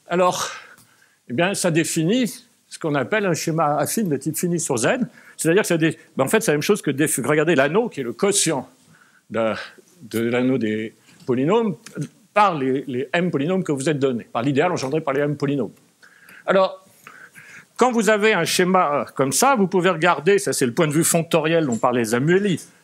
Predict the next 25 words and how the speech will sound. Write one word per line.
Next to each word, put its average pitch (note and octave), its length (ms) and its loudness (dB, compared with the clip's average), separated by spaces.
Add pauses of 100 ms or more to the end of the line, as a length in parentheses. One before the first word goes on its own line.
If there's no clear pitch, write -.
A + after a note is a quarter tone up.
(120)
vous C3+ 60 -6
pouvez E3+ 220 0
regarder F#3+ 440 2
les D#3+ 140 0
points A#3 320 0
de F3 100 2
X - 480 -4
à C#3 80 -4
valeur D3 240 0
dans A#2+ 120 -2
grand C#3+ 280 -2
R, A#3+ 220 2 (1120)
que, G3+ 280 6 (180)
qui F#3 160 -2
sont A3 140 2
simplement, F3+ 520 2
si F3 180 2
R F#3 160 2
est B2+ 40 -2
n'importe D#3+ 280 0
quel C3+ 140 2
anneau B2 240 2
commutatif, G#2+ 720 -2 (120)
c'est D3 120 -2
simplement D#3+ 560 -2